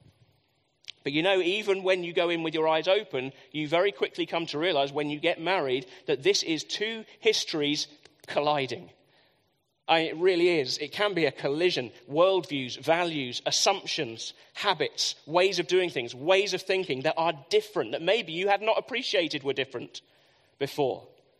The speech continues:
And it requires a lot of hard work, actually, to work through all of those things. So Suzanne and I, we really are complete opposites. I mean,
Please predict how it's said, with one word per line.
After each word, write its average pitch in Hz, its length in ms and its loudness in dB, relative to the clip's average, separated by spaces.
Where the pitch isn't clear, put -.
And 185 100 2
it 190 80 0
requires 190 540 4
a 165 40 0
lot 175 220 2
of 180 180 0
hard 196 340 0
work, 175 320 0
actually, 156 420 0
to 180 140 0
work 180 380 2
through 165 460 2
all 175 240 2
of 151 60 -4
those 151 280 2
things. 160 220 0
So 156 100 0
Suzanne 190 460 0
and 160 100 -2
I, 185 260 0
we 190 140 0
really 196 380 2
are 170 100 2
complete 165 400 -4
opposites. - 640 -8
I 147 120 2
mean, 160 260 -2